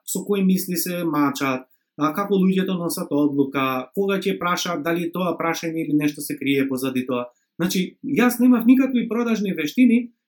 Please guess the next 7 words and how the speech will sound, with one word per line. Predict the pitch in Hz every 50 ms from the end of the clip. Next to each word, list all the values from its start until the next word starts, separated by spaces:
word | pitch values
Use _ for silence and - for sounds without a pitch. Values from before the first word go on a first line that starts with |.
| -
мислев | - 240 247 262 269 247 196 185
дека | 226 226 226 - 208 202 196 190 -
има | 208 233 240 233 - -
верување | - 170 175 220 226 233 226 226 214 202
дека | 190 190 - 175
само | - - 233 226 226 226 220 196 - - - - _ _ _ _ _ - 170
доколку, | 190 190 214 196 - 185 180 165 151 147 -